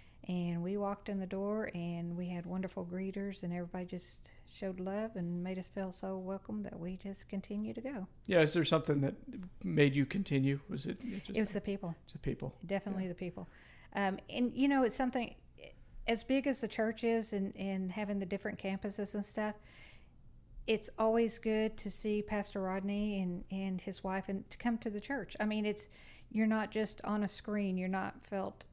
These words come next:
Speaker 1: um, distance from 'em. They always come at different times, and Samson, and, and they just all come, and you feel like they're touchable people. And
Speaker 2: Yeah.
Speaker 1: that, that makes it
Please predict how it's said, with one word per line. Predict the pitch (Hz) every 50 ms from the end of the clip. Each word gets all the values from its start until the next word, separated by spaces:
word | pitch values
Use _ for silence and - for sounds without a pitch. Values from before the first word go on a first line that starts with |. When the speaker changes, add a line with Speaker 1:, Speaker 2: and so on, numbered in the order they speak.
| -
Speaker 1:
um, | 190 190 190 180 170 170 170 170 -
distance | 202 202 - - - 196 185 - -
from | - - 190 185 180
'em. | 180 180 180
They | 185 185 185 185
always | 180 180 180 180 - -
come | - - 196 185 185 180 180
at | - - 180 - - - -
different | 185 - 196 185 -
times, | - 180 180 180 180 180 - -
and | 185 -
Samson, | - 185 180 175 - - - 185 180 180 175
and, | 175 175 175 175 180 - - -
and | 185 - - 190 196
they | 208 202
just | 196 - - - 220
all | 214 208
come, | 208 - 214 214 208 202
and | 185 170 170 175 - - - - - - - - - - - - - - - - - - - - -
you | 233 226 208
feel | 254 233 214
like | 214 220 220
they're | - 214 196 196 185 - - - - -
touchable | 233 233 - 214 196 190 185
people. | - 208 190 - - 160 151 - - -
And | - 185
Speaker 2:
Yeah. | 254 247
Speaker 1:
that, | 208 - - -
that | 196 190 - -
makes | 196 196 185 - - -
it | 185 -